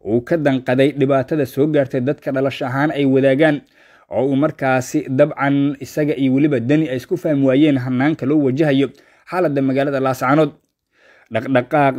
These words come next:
baaxad leh ayaa weli laga dareemayaa gobolka Sool, iyadoona la soo warinayo in suuragal ay tahay kacdoonka ama rabshadaha hadda ka jira magaaladaas inay isku beddelaan dagaallo toos ah oo dhex mari kara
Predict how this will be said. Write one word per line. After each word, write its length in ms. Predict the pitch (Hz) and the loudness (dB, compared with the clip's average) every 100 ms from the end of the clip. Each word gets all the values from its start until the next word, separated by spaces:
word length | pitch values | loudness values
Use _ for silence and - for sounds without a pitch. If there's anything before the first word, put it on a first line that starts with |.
| 127 | 0
baaxad 280 | 127 - 156 | -2 0 2
leh 100 | 143 131 | 2 2
ayaa 160 | 139 135 | 0 2
weli 140 | 139 151 | 2 0
laga 160 | 135 | 0
dareemayaa 480 | 147 131 147 139 135 | -2 0 0 0 0
gobolka 460 | 120 143 139 127 135 | 0 0 -2 -4 -8
Sool, 280 | - 147 151 | -2 -2 0
iyadoona 380 | 143 156 147 135 | 0 0 0 0
la 60 | 127 | -2
soo 180 | - 156 | 0 2
warinayo 400 | 147 156 139 139 - _ _ - | 2 2 2 0 -4 _ _ -8
in 160 | 123 | -6
suuragal 460 | 139 143 131 120 156 | -4 -2 -2 2 2
ay 120 | 127 123 | 0 -2
tahay 220 | 139 135 | 0 0
kacdoonka 720 | - 120 127 156 135 131 143 | 0 -2 0 0 0 -2 -4
ama 220 | 135 131 | 0 0
rabshadaha 480 | 127 123 - 139 143 143 | 0 -2 -2 -2 0 0
hadda 140 | 147 127 | -2 -2
ka 80 | 151 | 0
jira 180 | 143 | 2
magaaladaas 580 | 135 131 135 156 143 127 | 2 2 2 2 0 0
inay 120 | 151 139 | -2 -2
isku 140 | - 165 | -2 -2
beddelaan 380 | 139 139 151 139 - _ - _ | 2 4 4 0 -8 _ -20 _
dagaallo 420 | 104 104 120 139 | -6 0 2 2
toos 340 | 143 165 135 120 | 0 0 -2 0
ah 140 | 139 - | -6 -2
oo 180 | 147 143 | -4 -2
dhex 160 | 151 | -6
mari 220 | 147 156 135 | -2 -2 0
kara 320 | 139 131 | 0 -2